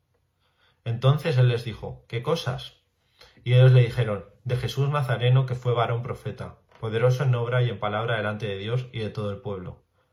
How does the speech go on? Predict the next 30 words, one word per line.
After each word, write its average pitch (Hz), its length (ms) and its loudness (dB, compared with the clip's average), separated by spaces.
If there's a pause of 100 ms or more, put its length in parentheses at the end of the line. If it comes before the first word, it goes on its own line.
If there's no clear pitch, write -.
(360)
Y 123 100 -10
cómo 131 220 4
le 147 60 0
entregaron 127 440 4
los 123 140 2
principales 120 540 0
sacerdotes 127 840 -2
y 120 80 -6
nuestros 113 360 -6
gobernantes 123 680 -2
a - 80 -6
sentencia 117 520 -4
de 104 60 -4
muerte 120 300 -6
y 127 60 0
le 104 80 -4
crucificaron. 98 720 -10 (960)
Pero 120 180 2
nosotros 139 480 2
esperábamos 131 720 2 (600)
que 117 260 4
él - 240 -2
era 131 400 4
el 120 100 -4
que 107 100 -6
había 117 260 0
de 117 100 2
redimir 110 400 -4
a 110 60 -4
Israel. 95 500 -8